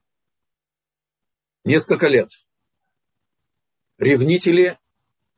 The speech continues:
выдвинули идею:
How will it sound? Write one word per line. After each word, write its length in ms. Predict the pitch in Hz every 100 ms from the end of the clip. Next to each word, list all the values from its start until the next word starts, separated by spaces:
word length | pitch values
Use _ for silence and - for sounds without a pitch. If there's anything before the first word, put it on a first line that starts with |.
| _ _ _ _ _ _ _ _ _ _ _ _ _ _ _ _ _ _ _ _ _
выдвинули 640 | 110 170 151 156 147 135
идею: 480 | 123 143 160 190 208